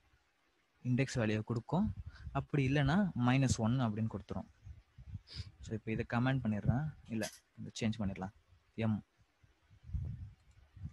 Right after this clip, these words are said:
இந்த index வந்து நாளைக்கு எரரா கொடுத்தது நமக்கு ரிசல்ட். அந்த, அந்த character இல்லைன்னா நமக்கு error throw பண்ணும். But ஆனா find வந்து அந்த error throw பண்ணாது.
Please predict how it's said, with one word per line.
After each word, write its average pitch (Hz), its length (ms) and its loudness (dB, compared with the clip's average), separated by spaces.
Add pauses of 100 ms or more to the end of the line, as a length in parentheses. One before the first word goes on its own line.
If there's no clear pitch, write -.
(1120)
இந்த 131 200 4
index 147 280 6
வந்து 156 200 6
நாளைக்கு 127 340 4
எரரா 147 280 6
கொடுத்தது 127 520 2
நமக்கு 120 500 2
ரிசல்ட். 127 400 2 (680)
அந்த, 113 500 4
அந்த 120 500 0
character 131 340 0
இல்லைன்னா 147 360 4
நமக்கு 127 320 4
error 123 180 4 (100)
throw 117 60 2
பண்ணும். 101 360 0 (720)
But 131 80 0
ஆனா 131 160 4 (100)
find 156 160 6
வந்து 160 280 8
அந்த 139 160 6
error 131 300 4
throw 123 180 4
பண்ணாது. 110 400 2